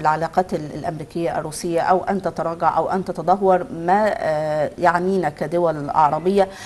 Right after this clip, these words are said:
انعكاسات هذه ال-، العلاقه سواء بالايجاب او السلب على قضايانا وملفاتنا وازماتنا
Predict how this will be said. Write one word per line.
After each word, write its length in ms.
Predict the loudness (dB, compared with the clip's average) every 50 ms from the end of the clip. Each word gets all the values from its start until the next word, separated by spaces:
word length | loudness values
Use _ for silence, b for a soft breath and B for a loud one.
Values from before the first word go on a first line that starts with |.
| B B B B 0
انعكاسات 760 | 2 2 2 0 -2 -2 -2 -2 -2 0 0 0 0 0 -2
هذه 640 | 0 2 2 2 2 -2 -6 -6 -6 -6 -4 -4 -4
ال-، 180 | -4 -4 -4 -4
العلاقه 640 | -2 0 0 2 4 4 6 6 6 4 4 2
سواء 240 | -2 2 2 2 2
بالايجاب 440 | 0 -2 -4 -4 0 2 2 2 2
او 120 | 2 0
السلب 380 | 0 -2 -2 -2 0 0 2 2
على 220 | 4 4 4 4
قضايانا 520 | 2 0 -2 -2 0 0 0 0 -2 -2 -2
وملفاتنا 580 | -2 -4 -6 -6 -8 -6 -4 -4 -2 -2 -4
وازماتنا 560 | -4 -4 -4 -6 -6 -4 -6 -4 -2 -2 -4